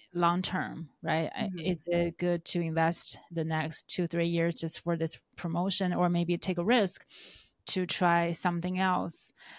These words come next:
Speaker 1: And when you switch your career and also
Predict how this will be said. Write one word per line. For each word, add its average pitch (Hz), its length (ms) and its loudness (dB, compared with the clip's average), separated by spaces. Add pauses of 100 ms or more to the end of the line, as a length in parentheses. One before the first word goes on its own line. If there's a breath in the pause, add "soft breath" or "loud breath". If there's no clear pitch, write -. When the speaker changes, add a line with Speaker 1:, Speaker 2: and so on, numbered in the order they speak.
(200 loud breath)
Speaker 1:
And 190 500 4 (100)
when 214 260 6
you 240 300 6
switch 202 420 4
your 202 100 6
career 185 380 2
and 175 280 -2
also 185 720 4